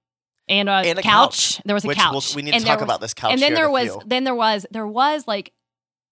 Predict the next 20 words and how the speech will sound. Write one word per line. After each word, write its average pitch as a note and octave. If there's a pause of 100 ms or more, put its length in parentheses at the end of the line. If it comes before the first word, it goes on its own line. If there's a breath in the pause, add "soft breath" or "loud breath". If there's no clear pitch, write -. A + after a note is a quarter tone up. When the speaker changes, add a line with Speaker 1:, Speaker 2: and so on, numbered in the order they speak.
Speaker 1:
the, A3
you A3
had A#3
some G3
side G3
tables C4
at B3+
one B3+
point B3+
and -
a -
Speaker 2:
And C3+
some -
Speaker 1:
plant. G#3+
Speaker 2:
plants. - (320 soft breath)
Speaker 1:
And G#3
then G#3
you G#3
had, G3+
um, F3+